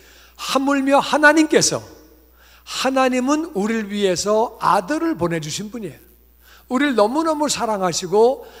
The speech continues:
아들의 피값 주고 우리를 산, 우리는 자녀라, 그 말이에요. 그러니까 그 좋은 하나님이 왜 자녀들이 부탁하는 거를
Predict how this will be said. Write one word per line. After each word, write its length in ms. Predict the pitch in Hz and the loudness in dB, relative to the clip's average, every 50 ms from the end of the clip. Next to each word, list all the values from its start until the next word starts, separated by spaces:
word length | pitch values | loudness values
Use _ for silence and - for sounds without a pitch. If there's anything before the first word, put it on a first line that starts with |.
| - - | -20 -12
아들의 640 | - - 165 185 214 180 254 254 247 254 262 254 - | 0 4 6 6 6 4 0 0 2 2 2 2 0
피값 480 | - - 277 - - - 254 240 240 247 | -6 -12 -12 -14 -6 -2 -2 -2 -2 -2
주고 200 | - 262 247 240 | -4 -2 -2 -2
우리를 260 | 233 226 247 254 247 | -2 -2 -4 -4 -4
산, 320 | - - - 233 262 277 | -6 -4 -4 -6 -6 -6
우리는 360 | 294 220 190 202 208 226 247 233 | -6 -6 -6 -2 -2 -2 -2 -2
자녀라, 460 | - - 208 214 226 233 262 269 262 | -4 -4 -2 0 2 2 4 2 2
그 80 | 240 | 2
말이에요. 320 | 262 262 262 262 262 220 - - - - - _ _ _ _ _ _ _ - - - | 0 0 -2 -2 -4 -6 -8 -10 -16 -20 -20 _ _ _ _ _ _ _ -20 -20 -4
그러니까 100 | - 277 - | -2 -2 -2
그 180 | - 285 302 | 0 -2 -2
좋은 400 | - - - 208 220 247 277 285 | 0 0 0 2 2 2 0 -2
하나님이 680 | 220 220 233 220 190 180 165 170 214 262 269 214 156 - - - - - - _ - | -2 -2 -2 -2 -2 -2 -4 -2 -2 -2 0 -2 -4 -6 -10 -18 -20 -20 -20 _ -6
왜 320 | 160 190 226 277 302 294 | 0 2 2 2 2 2
자녀들이 1120 | - - - 165 180 202 220 247 254 254 - 269 269 254 277 285 294 302 302 - - - | -2 -4 -2 -2 0 2 4 4 4 4 2 0 0 2 2 2 2 0 -2 -4 -10 -12
부탁하는 800 | - 170 208 233 - - 214 240 240 - - 202 226 226 226 226 | -10 -8 -8 -8 -6 0 0 0 0 0 -4 -6 -4 -4 -4 -2
거를 440 | 214 214 208 226 262 294 320 330 - | -2 -2 0 0 0 0 -2 -4 -8